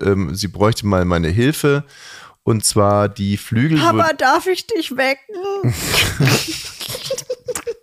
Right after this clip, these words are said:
Speaker 1: Und zwar, äh, dass die Flügel runterhängen und ich hätte es doch das letzte Mal geschafft, dass die Flügel nicht mehr runterhängen. So.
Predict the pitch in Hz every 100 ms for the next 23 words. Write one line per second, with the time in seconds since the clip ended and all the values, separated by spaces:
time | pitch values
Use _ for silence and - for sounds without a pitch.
0 | 415 - - - 359 - 110 107 117 123
1 | 135 - 113 117 117 113 - - 107 -
2 | 107 104 101 - - 120 147 139 110 107
3 | 151 143 127 120 127 110 95 104 104 104
4 | - 95 - 92 - 95 87 87 90 85
5 | - 87 - 85 - 85 87 85 - 80
6 | 69 71 73 80 - - - - - -
7 | - 110